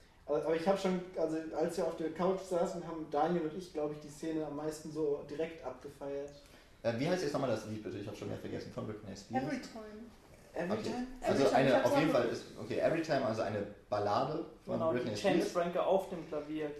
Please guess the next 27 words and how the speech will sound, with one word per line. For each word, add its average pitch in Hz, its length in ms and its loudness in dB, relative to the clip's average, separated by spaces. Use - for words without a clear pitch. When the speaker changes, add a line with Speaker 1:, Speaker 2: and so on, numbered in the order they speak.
Speaker 4:
klimpert. 147 500 -6
Speaker 2:
Genau, 98 440 -2
äh, 113 260 6
er 117 80 4
soll 139 160 6
etwas 117 380 2
Inspirierendes 151 720 0
spielen 110 320 -4
für - 160 -2
die 110 180 -2
Speaker 3:
<laughs> - 0 -
Speaker 2:
Mädchen. - 280 -2
Und 131 320 0
er 117 340 4
sagt 107 280 0
dann 101 160 -4
eben, 107 280 -2
das 101 220 -6
ist - 220 -14
vom - 260 -10
einzigen 113 400 -4
Engel, 110 220 -4
der 101 100 -4
noch 101 120 -8
auf - 180 -10
Erden - 300 -8
ist. - 140 -18